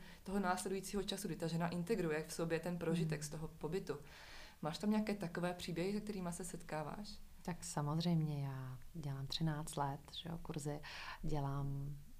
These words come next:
Speaker 2: desátým rokem, teď začínáme vlastně roční výcvik, který má jako navazující ročníky pro kněžky, ceremonialistky, takže mám možnost pozorovat takový jako jednorázový příběhy. Dělala jsem i spoustu jiných seminářů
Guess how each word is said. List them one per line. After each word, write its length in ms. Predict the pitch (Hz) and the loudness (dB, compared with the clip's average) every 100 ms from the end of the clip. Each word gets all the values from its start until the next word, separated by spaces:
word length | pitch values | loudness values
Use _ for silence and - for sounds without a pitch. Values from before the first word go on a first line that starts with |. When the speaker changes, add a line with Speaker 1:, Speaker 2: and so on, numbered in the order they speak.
| - | -6
Speaker 2:
desátým 760 | 170 165 - 202 220 262 - 233 | 0 0 0 0 0 -2 -2 -2
rokem, 360 | 226 214 208 190 | 0 -2 0 0
teď 160 | 196 | 0
začínáme 800 | 175 175 - 175 165 160 160 160 180 | 0 0 2 2 2 2 2 0 -2
vlastně 280 | - 165 | 0 2
roční 380 | 156 170 - 202 | 2 2 2 2
výcvik, 500 | 185 175 - 175 165 | 2 -2 -2 0 0
který 260 | 165 151 151 | -2 -2 -2
má 120 | 139 - | -2 -2
jako 240 | - - | -4 -2
navazující 680 | 165 170 208 180 175 - 180 | 2 6 6 6 0 0 -2
ročníky 480 | 170 170 - 165 160 | -2 -2 -2 0 0
pro 240 | - 147 - | 0 0 2
kněžky, 400 | 165 165 - 170 | 2 0 -2 -4
ceremonialistky, 800 | - 175 175 165 160 - 156 - - - - - | 0 2 4 4 0 0 -2 -2 -6 -6 -8 -6
takže 280 | - 165 165 | -2 2 6
mám 240 | 175 175 175 | 6 8 8
možnost 320 | 170 175 175 | 8 6 2
pozorovat 420 | 170 160 170 170 | 0 2 4 4
takový 220 | 165 - | 2 2
jako 160 | 175 190 | 2 4
jednorázový 1000 | 147 135 175 208 208 208 208 226 262 277 | 6 6 8 6 6 4 4 2 -2 -2
příběhy. 540 | - 220 214 214 214 | -2 2 4 4 4
Dělala 240 | 180 151 143 | 4 4 4
jsem 160 | - | 2
i 60 | 143 | -2
spoustu 380 | 143 151 - 160 | -2 -4 -2 2
jiných 220 | 156 147 | 2 0
seminářů 600 | - 147 143 139 139 143 | 0 0 0 0 -2 -2